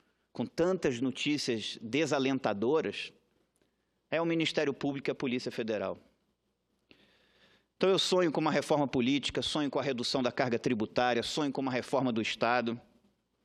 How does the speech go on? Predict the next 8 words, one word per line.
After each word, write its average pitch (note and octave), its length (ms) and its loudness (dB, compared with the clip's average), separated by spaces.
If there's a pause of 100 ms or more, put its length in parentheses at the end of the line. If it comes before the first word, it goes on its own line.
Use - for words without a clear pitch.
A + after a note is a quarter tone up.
(1600)
E F#3 60 2
sonho G3 300 2
com F#3 120 0
instituições E3 720 0
que - 100 -4
funcionem. C#3+ 800 0 (3000)
E F#3+ 120 4
aí, G3 580 2